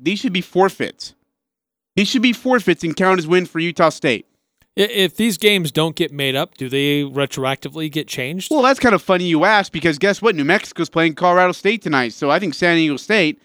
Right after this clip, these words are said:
Speaker 1: has a little bit of, uh, of anger about that. That New Mexico's like, "Oh, yeah, hey, we're gonna go play tonight." Wait a minute, why couldn't you play last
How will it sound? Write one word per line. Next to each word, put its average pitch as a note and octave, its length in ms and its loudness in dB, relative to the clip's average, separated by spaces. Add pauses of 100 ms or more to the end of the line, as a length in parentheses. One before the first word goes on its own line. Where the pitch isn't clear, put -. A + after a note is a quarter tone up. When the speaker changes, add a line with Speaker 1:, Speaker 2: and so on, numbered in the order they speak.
(260)
Speaker 1:
has G3+ 160 0
a E3+ 60 2
little F3+ 380 2
bit F3 440 0
of, C#3 400 0
uh, C3+ 320 2 (380)
of D#3 140 -10 (100)
anger F3+ 480 0 (420)
about A#3 320 2
that. A3+ 400 2 (520)
That D#3 120 -2
New D3+ 100 2
Mexico's F3+ 400 0
like, D#3+ 160 0
"Oh, G#3+ 140 4
yeah, A3+ 180 4
hey, G#3 140 2
we're G3+ 120 -2
gonna G#3+ 140 -2
go F#3 80 0
play G#3+ 240 2
tonight." F3+ 400 0
Wait F3+ 260 -2
a E3+ 60 0
minute, A#2+ 180 -2
why D3+ 240 0
couldn't F#3 340 -6
you F#3+ 80 -6
play F#3+ 640 0
last A#3 480 -4